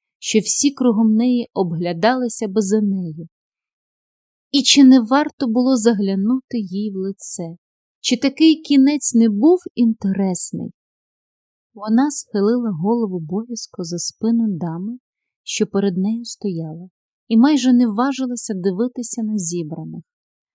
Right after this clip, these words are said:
Вони ждали в цікавій нетерпеливості, заглядаючи раз по раз до входових дверей.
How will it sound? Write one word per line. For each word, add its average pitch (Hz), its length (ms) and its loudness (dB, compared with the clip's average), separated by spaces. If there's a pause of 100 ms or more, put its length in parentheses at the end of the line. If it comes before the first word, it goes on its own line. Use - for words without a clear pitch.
(220)
Вони 247 340 4
ждали 220 640 -4
в 233 100 -18
цікавій 294 600 -2
нетерпеливості, 226 1200 -6 (320)
заглядаючи 226 840 2
раз 190 300 -6
по 269 180 0
раз 254 300 -8 (120)
до 180 200 -2
входових 175 540 -4 (180)
дверей. 170 360 -6